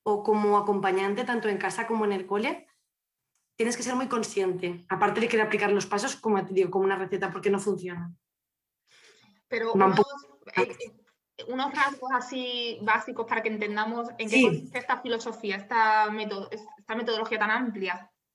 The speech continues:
Speaker 1: Sí, sí, si nos vamos a, a cosas con, mm, o principios en los que se fundamentaría,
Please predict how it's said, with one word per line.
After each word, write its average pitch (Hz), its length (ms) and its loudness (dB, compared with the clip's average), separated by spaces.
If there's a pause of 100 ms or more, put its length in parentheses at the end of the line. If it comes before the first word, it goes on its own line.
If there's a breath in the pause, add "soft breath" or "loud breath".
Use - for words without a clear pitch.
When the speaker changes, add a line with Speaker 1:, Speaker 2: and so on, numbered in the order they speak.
(420)
Speaker 1:
Sí, 214 600 6
sí, 220 320 8
si 208 140 8
nos 190 100 6
vamos 220 220 6
a, 269 200 0
a 240 100 -2
cosas 247 300 0
con, 220 600 2
mm, 214 80 0
o 220 80 4
principios 220 560 4
en 226 60 4
los 214 100 2
que 233 100 0
se 202 100 -4
fundamentaría, 202 1000 0